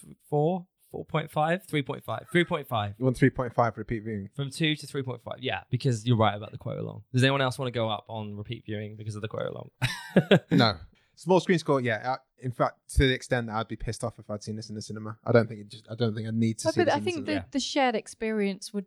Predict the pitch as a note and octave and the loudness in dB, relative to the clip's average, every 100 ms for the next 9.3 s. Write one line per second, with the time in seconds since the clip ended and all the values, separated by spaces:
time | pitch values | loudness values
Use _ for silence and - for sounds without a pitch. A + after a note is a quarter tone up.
0 | _ F#3+ F#3 F3+ F3 - _ _ _ _ | _ 0 2 0 -2 -6 _ _ _ _
1 | _ _ - A3+ A#3+ G3+ G3+ A3+ - - | _ _ 2 4 4 0 -2 -4 -6 -6
2 | - F#3+ - - G3 - F#3 F3+ G3+ F#3 | -2 -2 -2 -4 -4 -4 -6 -4 -4 -4
3 | - - G3 F#3 F3+ - - _ _ _ | -4 0 2 2 -2 -6 -14 _ _ _
4 | _ _ _ _ _ G#3+ G3 F#3 F#3 G2 | _ _ _ _ _ 6 6 4 -4 -8
5 | - _ A#3 A#3+ G#3 F#3 G3 G3+ G#3+ - | -14 _ -2 2 2 0 -4 -6 -8 -6
6 | A3 G#3 G#3 G#3+ G3+ F#3+ F#3 F3 - F#3 | -2 -2 -4 -6 -2 0 -2 -2 4 4
7 | F#3 G3+ D3+ F3 - - F#3 G#3+ G#3+ G3 | 4 0 0 0 -4 -2 2 2 2 0
8 | D#3 _ - D#3 - D3 - C#3+ C3 C3+ | 0 _ -2 0 2 0 2 0 2 2
9 | C#3+ A#2 F2+ | 0 -2 -6